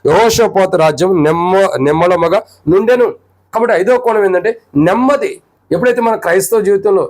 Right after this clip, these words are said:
ఎప్పుడైతే మన విశ్వాస జీవితంలో, ఎప్పుడైతే మన ఆత్మీయ జీవితంలో దేవుని సన్నిధిలో నిలబడి దేవుని కొరకు ఎదురు చూస్తామో, దేవునిలో నమ్మకంగా నిలబడతామో,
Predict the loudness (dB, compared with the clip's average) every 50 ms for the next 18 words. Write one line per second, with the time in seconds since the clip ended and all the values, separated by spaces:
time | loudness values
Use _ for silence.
0 | -6 -4 -2 0 0 0 0 0 0 -2 -2 -4 -4 -4 -2 -2 -2 -2 0 -2
1 | -2 0 0 0 0 0 0 0 0 0 -2 -2 -4 -10 _ _ _ -4 -2 0
2 | 0 0 0 0 -2 0 0 0 2 2 0 0 0 0 0 0 2 2 0 0
3 | 0 2 0 2 2 0 0 -4 -10 _ _ _ -4 0 0 2 2 2 0 0
4 | 0 0 0 0 0 -2 -2 -4 -6 -16 _ -4 -2 0 2 2 2 2 2 2
5 | 2 2 2 0 0 -2 -2 0 2 2 2 2 0 0 -2 -2 -2 -2 0 -2
6 | 0 0 0 0 0 -2 -2 -2 -2 -4 -4 -2 -2 -4 -4 -6 _ _ _ _
7 | _ _ _ _ -4 -2 0 2 2 2 2 2 2 0 0 0 0 0 0 0
8 | 0 0 -2 0 -2 -2 -2 0 0 0 0 0 0 0 0 -2 -2 -4 -4 -4
9 | -4 -4 -4 -6